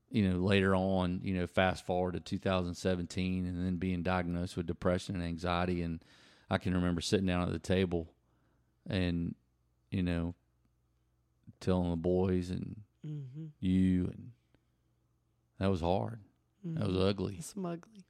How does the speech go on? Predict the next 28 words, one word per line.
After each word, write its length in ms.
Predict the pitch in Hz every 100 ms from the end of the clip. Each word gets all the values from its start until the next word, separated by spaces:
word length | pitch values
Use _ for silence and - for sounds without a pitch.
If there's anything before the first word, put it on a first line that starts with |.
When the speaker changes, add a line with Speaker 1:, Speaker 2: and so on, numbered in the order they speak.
| _
Speaker 1:
It 60 | 101
was 160 | 98 92
ugly 480 | 95 98 98 87 -
'cause 240 | 92 90
when 280 | 92 92 92
you 40 | 185
Speaker 2:
Raw 560 | 180 175 180 180 180
and 260 | 165 156 151
Speaker 1:
very 440 | 90 92 98 - 92
Speaker 2:
Mm-hmm. 80 |
Speaker 1:
raw. 420 | 90 90 87 87 82 _ _ _ _ _ _ _ _ _ _ _ -
And 460 | 95 90 87 87 - _ _
when, 300 | - 92 92
when 240 | - 95 92
you 160 | 92
tell 320 | 85 95 95 92
your 340 | 87 87 85 -
kids 520 | - 95 95 95 92 92
and, 260 | 90 87 - _ -
and 180 | 98
your 100 | 87
wife 460 | 82 87 101 92 -
that, 180 | 92 - _ _ _ _ _ _ _ _ _ _ _ _ _ -
you 180 | 95 90
know, 180 | 85 - _ _ -
you've 240 | 95 87
thought 280 | - 92 90
about 400 | 87 90 90